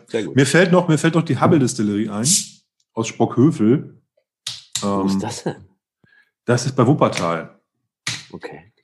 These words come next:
Speaker 2: Und, äh,
Speaker 1: Spockhövel.
Speaker 2: Hubble heißen die, die machen ganz viele Brände und eben halt auch Whisky und die machen auch einen Rye.
Speaker 1: Okay, das ist interessant. Muss man im
Speaker 2: Genau, und
Speaker 1: Trinkabenteuer vorstellen.
Speaker 2: Der, der Whisky heißt, äh, die, die Whisky,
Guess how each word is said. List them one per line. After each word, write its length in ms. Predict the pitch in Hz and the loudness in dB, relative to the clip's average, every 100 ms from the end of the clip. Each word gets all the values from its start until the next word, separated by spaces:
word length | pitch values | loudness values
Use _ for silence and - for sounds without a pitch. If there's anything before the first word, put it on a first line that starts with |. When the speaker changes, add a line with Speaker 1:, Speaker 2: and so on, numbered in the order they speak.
| _ _ - - | _ _ -20 -8
Speaker 2:
Und, 220 | 110 107 | -2 0
äh, 40 | 101 | 0
Speaker 1:
Spockhövel. 240 | 104 170 | -2 2
Speaker 2:
Hubble 220 | 156 170 | 4 4
heißen 280 | 165 175 175 | 4 2 2
die, 220 | 175 214 | 2 2
die 100 | 208 | 2
machen 680 | 110 110 123 120 117 107 - - | 2 2 0 2 2 0 -4 -4
ganz 280 | 123 165 | 0 0
viele 260 | - 160 143 | 0 0 0
Brände 680 | 110 95 117 170 180 185 175 | 0 -2 2 2 2 0 -2
und 240 | 131 135 | -2 -2
eben 240 | 131 127 | -2 -2
halt 140 | 117 117 | -2 -2
auch 100 | 107 | -4
Whisky 320 | 151 - 139 | -2 2 2
und 180 | 120 - | 2 -2
die 60 | |
machen 240 | 127 131 127 | 0 0 -2
auch 120 | 113 | -4
einen 100 | 110 | -2
Rye. 300 | 98 95 82 - - - _ - - - - | 2 2 2 -4 -20 -20 _ -16 -8 -8 -2
Speaker 1:
Okay, 280 | 339 - 104 | -2 2 2
das 160 | 98 | 2
ist 40 | 180 | -2
interessant. 440 | 170 233 127 71 | -4 -2 -2 -2
Muss 100 | 101 | -4
man 320 | 127 123 117 113 _ _ _ _ _ _ - | -2 0 0 -2 _ _ _ _ _ _ -6
im 120 | 123 | -4
Speaker 2:
Genau, 0 | |
und 40 | - | 0
Speaker 1:
Trinkabenteuer 800 | 185 202 147 151 147 - 139 - | 0 2 2 2 0 0 -2 -2
vorstellen. 520 | - 135 - 151 - _ | -12 -12 -8 -10 -10 _
Speaker 2:
Der, 300 | 139 139 139 | 2 2 2
der 260 | 123 139 120 | 2 2 4
Whisky 320 | 170 - 175 | 2 0 0
heißt, 520 | 156 156 151 - - - 151 | 4 4 2 -2 -12 -14 -6
äh, 100 | 135 | -2
die, 140 | 135 | 0
die 180 | 127 107 | -2 -2
Whisky, 360 | 165 - 165 | -2 0 0